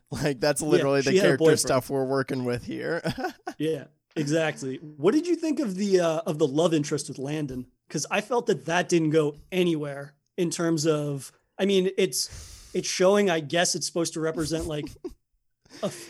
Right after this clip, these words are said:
Speaker 2: a
Speaker 1: He's,
Speaker 2: potential
Speaker 1: like,
Speaker 2: future
Speaker 1: supposed
Speaker 2: for
Speaker 1: to be
Speaker 2: her
Speaker 1: the
Speaker 2: to overcome her
Speaker 1: he's
Speaker 2: trauma.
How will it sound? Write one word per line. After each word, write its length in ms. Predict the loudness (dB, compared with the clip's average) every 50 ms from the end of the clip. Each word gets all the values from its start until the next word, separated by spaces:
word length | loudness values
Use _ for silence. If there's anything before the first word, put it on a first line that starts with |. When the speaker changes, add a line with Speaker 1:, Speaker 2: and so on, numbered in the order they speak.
| -14
Speaker 2:
a 40 | -4 -2
Speaker 1:
He's, 0 |
Speaker 2:
potential 360 | -2 0 0 0 0 2 2
Speaker 1:
like, 140 | 2 2 2
Speaker 2:
future 260 | 0 0 0 2 2
Speaker 1:
supposed 280 | 4 4 4 4 2
Speaker 2:
for 60 | 0 -2
Speaker 1:
to 60 | -2
be 140 | -2 -2 0
Speaker 2:
her 120 | 0 2
Speaker 1:
the 0 |
Speaker 2:
to 260 | 2 0 0 -2 -2 0
overcome 720 | 2 2 2 2 0 -2 -2 -4 -2 -2 -4 -6 -8 -14 _ _ _ _ _ -12 -8 -6
her 80 | -6
Speaker 1:
he's 0 |
Speaker 2:
trauma. 460 | -4 -2 -2 -2 -2 -2 -4 -6 -8